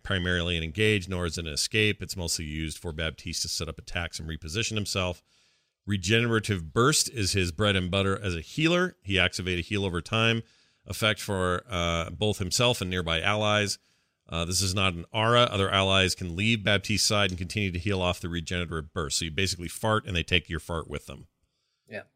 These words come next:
Speaker 1: Uh,
Speaker 2: carry it
Speaker 1: yeah.
Speaker 2: to another room.
Speaker 1: Take it to another room. Like
Speaker 2: Like,
Speaker 1: my
Speaker 2: when you thought before you got in the car, you had let it all out, but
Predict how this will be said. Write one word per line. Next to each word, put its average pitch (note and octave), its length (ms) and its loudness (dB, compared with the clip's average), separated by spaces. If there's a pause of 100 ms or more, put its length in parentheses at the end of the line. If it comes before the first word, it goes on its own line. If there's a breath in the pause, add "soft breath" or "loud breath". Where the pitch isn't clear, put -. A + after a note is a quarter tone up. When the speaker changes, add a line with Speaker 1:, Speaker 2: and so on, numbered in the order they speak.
Speaker 1:
Uh, C#2+ 60 -4
Speaker 2:
carry C#2 240 -2
it - 180 -16
Speaker 1:
yeah. E2+ 140 -2
Speaker 2:
to C#2+ 60 -6
another G#2+ 260 -6
room. G2+ 160 -6
Speaker 1:
Take G2+ 180 0
it G#2+ 80 -8
to G2+ 80 -2
another F#2 220 0
room. D#2+ 300 -8 (460)
Like F#2+ 80 -2
Speaker 2:
Like, C3 80 2
Speaker 1:
my - 60 4
Speaker 2:
when D3+ 120 4
you C#3+ 100 0
thought F3 560 10
before D3+ 280 -2
you C3+ 140 2
got C3 200 6
in C3 60 -8
the B2 80 -4
car, A#2 680 4
you A2+ 120 -6
had A#2 160 -8
let A#2 180 0
it A2+ 140 -2
all A2 200 2
out, G#2 340 0
but F#2+ 80 -6